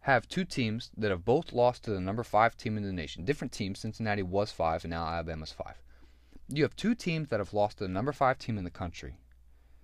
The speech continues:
One is higher than the other. What sense does that make? And now, now your old number five team is the number three team in the country.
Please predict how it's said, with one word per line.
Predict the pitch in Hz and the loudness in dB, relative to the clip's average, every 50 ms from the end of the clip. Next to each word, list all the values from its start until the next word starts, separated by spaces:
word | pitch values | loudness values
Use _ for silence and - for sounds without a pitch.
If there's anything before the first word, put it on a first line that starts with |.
| - - - - - - - | -20 -20 -20 -20 -20 -20 -16
One | - 85 87 98 113 135 139 143 | -10 -2 2 2 4 4 4 2
is | 120 - | 0 -2
higher | - - 113 110 117 123 123 117 | -4 0 4 6 6 6 6 4
than | 110 101 95 | 2 -2 -2
the | 90 87 | -2 0
other. | 90 87 80 - - - | 0 -2 -2 -4 -8 -14
What | - 92 101 117 143 160 - - | -12 -6 0 2 2 2 2 0
sense | - - - 143 143 139 - - | -2 -2 0 0 0 0 -2 -6
does | - 87 82 87 | -6 -4 0 2
that | 104 123 - - | 2 2 2 0
make? | - 69 - - - - - - - - - - - - - - - - | -4 -10 -10 -12 -16 -20 -20 -20 -20 -20 -20 -20 -20 -20 -20 -16 -2 4
And | 143 156 151 135 123 | 6 6 6 8 8
now, | 127 135 175 226 208 135 110 104 110 123 143 147 - - - - - - - - | 8 8 10 10 8 8 8 6 6 4 2 -2 -6 -14 -20 -20 -20 -20 -10 -4
now | 110 104 107 131 175 208 190 143 131 | -2 2 4 4 6 6 6 6 4
your | 123 120 120 123 127 127 | 4 2 2 2 2 4
old | - 123 160 185 196 175 | 4 4 4 4 4 2
number | 165 151 139 117 | 0 0 0 0
five | 104 - 104 95 92 - | 0 2 4 2 2 2
team | - - 113 107 | 0 -4 -2 -2
is | 107 107 - | -2 -2 -4
the | - 147 | -2 0
number | 165 180 185 190 | 0 0 0 -2
three | - - 311 359 349 - | 2 6 8 10 10 8
team | - 170 143 107 | 6 4 2 2
in | 85 | 2
the | 71 73 | 0 -6
country. | - - 87 80 - - - - | -8 -8 -10 -10 -10 -14 -16 -18